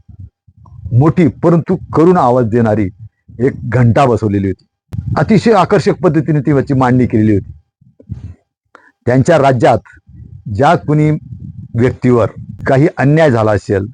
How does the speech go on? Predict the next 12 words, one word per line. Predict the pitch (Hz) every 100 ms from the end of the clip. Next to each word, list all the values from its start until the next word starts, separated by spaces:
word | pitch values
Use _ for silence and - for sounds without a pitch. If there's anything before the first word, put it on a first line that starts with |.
| _ -
अत्याचार | - 143 139 147 135
झाला | 107 104
असेल, | 101 -
मोठे | 104 95 110 147
संकट | - 123 120 147 123
आले | 110 107
असेल, | 95 101 95 - _ - _ _ 107
मग | 151 151
त्या | - 139 165
व्यक्तीने | 147 135 - 117 117 135 - _ _ _ _
त्या | 131 143 147 147 170 _ _ -
राजमहालासमोरील | 123 151 127 131 120 123 - 117 123 135